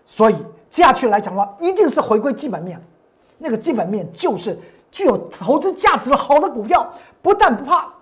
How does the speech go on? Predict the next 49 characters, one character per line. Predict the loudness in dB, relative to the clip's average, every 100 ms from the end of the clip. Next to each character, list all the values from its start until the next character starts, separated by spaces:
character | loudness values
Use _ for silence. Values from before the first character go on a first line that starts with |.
| _
指 | -8 -6
数 | -2
的 | 0
回 | 2
档， | 2 0 -6 -20 _ _ _ _ _ _ _ -8
而 | -6
且 | -2
未 | 2
来 | 2 2
一 | -4
定 | 0 2
会 | 2 0
怎 | 0
么 |
样？ | -4 -4 -20 _ _ _ _ _
逆 | -4 -2 -2
势 | -2 -2
发 | 2 2
家 | 2
的。 | -2 -4 -18 _ _ _ _
再 | 0 0
看 | 0
一 | -4
下， | -8 -18 _ _ _ _ _ _ _ _ _ _ _ _
二 | 2 4
月 | 4
二 | 4 4
十 | 4
二 | 2
号， | 0 -6 _ _ _ _ _ _
当 | 4 4
时 | 2
指 | -6
数 | -6 -6 -8
见 | -6 0
到 | 0 0
前 | -2 2
波 | 2
高 | 4 0 0
一 | -2
万 | 0 2
六 | 0
千 | -2 -2
五 | -2
百 | -4
七 | -4 -8
十 |
九 | -6 -6
点， | -6